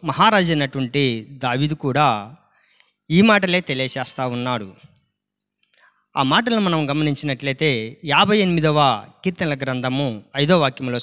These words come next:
చూస్తే, మాంత్రికులు ఎంత నేర్పుగా మంత్రించినను,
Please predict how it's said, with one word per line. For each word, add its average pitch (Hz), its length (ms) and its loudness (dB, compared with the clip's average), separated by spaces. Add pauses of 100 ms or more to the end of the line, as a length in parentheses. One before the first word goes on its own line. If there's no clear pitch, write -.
చూస్తే, 220 380 -2 (800)
మాంత్రికులు 214 840 0 (160)
ఎంత 151 280 -2
నేర్పుగా 175 540 2
మంత్రించినను, 156 1080 -2